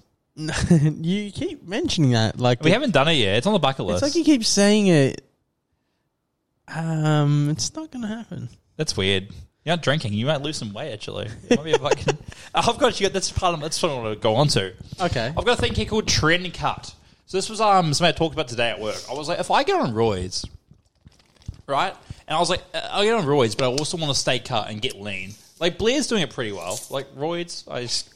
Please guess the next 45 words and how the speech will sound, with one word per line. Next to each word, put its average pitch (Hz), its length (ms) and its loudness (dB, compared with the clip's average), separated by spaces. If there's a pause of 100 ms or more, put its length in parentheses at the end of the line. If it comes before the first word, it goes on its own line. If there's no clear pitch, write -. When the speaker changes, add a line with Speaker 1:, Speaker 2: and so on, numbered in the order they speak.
Speaker 2:
<laughs> - 80 -6
I 131 120 -10
just 139 200 -2
name 101 300 -4
dropped - 260 -6
him, 104 120 -2
actually. - 460 -10 (360)
Um, 147 380 -2
we 160 120 -2
haven't 147 180 0
said 107 180 -6
which 123 160 -10
Blair. 92 180 -8
Speaker 1:
He 165 80 0
doesn't 104 300 -2
watch. 95 440 -16 (100)
Speaker 2:
Yeah, 123 180 0
it's 127 120 -2
all 131 60 4
right. 104 240 4 (320)
Um, 139 360 2 (360)
on 208 100 0
the 196 60 -4
roids, 147 420 2
but 160 120 -4
also 202 180 -2
very 160 280 -4
lean, 123 280 0
very 123 220 -4
cut, - 320 -8
very 127 100 -2
looking 127 280 -2
good. 98 280 2 (380)
But 160 100 2
I - 20 6
was 214 140 4
thinking, 185 280 2
like, 131 140 -2
if - 140 -6
I 202 140 2
wanted 240 180 0
to 165 60 -2
still - 260 -2
eat 151 240 -2
shit, 104 480 -6